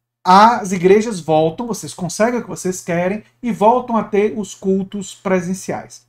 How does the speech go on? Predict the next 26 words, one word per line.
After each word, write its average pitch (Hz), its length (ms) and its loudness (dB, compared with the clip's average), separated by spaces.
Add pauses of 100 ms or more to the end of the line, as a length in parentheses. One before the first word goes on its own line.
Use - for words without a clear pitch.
Aí, 247 440 0 (300)
as 185 160 -4
pessoas 247 400 -2
que 208 140 -6
vão 214 240 0
para 220 100 -6
os 185 140 -4
cultos, 233 360 -8
às 165 140 -4
vezes 156 220 -10
levam 147 280 -10
crianças, 262 920 -6
né? 220 220 -6 (340)
E 208 140 -4
vão 208 380 0
e 190 40 -2
tal, 208 140 -4
e 220 60 0
reencontram 233 680 -4
pessoas 220 380 -4
que 233 80 -10
não 226 120 -4
encontram 226 460 -6
há 208 60 -2
muito 240 520 -2
tempo. 151 360 -10